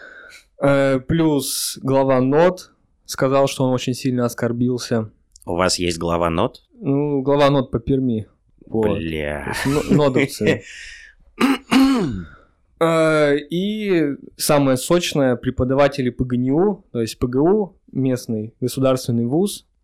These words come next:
Speaker 1: то есть, собственно, считается главным, нашли пятерых человек, которые написали экспертизу и доказали, собственно, виновность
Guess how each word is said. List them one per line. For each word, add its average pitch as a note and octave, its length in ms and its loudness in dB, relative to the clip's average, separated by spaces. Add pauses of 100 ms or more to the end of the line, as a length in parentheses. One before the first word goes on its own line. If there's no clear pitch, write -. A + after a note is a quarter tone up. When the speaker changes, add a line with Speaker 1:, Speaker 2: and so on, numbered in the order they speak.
(160)
Speaker 1:
то A#2 100 -10
есть, A2 100 -10
собственно, A#2+ 340 -2
считается A#2+ 440 -2
главным, D3+ 540 0 (580)
нашли B2+ 380 -2
пятерых C3 400 -2
человек, C#3+ 640 -2
которые B2 540 0
написали A#2+ 540 0
экспертизу D3 680 -4
и A#2+ 100 -2
доказали, B2 520 2
собственно, B2 400 -2
виновность A#2+ 720 -2